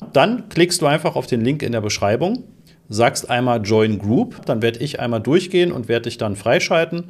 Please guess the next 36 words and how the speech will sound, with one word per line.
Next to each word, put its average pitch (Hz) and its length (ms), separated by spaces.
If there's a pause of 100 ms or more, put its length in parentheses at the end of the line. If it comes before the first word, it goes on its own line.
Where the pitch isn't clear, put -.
(140)
Und 127 440
dann 160 220
hast 165 240
du 143 40
sofort 143 400
Zugriff 160 360
auf 117 240
die 107 100
Community. 147 760
Du 127 120
siehst, 113 320
hier 104 160
ist, 110 240
äh, 107 160
einiges 143 500
los. 127 400 (100)
Die 117 120
ist 131 180
zwar 131 160
noch 101 240
relativ 165 400
neu, 131 300
aber 113 240
es 107 100
ist - 140
schon 95 220
sehr, 107 220
sehr 101 220
aktiv. - 540 (180)
Du 120 140
hast 120 260
Zugriff 123 360
dann 107 200
eben 101 260
auf - 240
die 92 340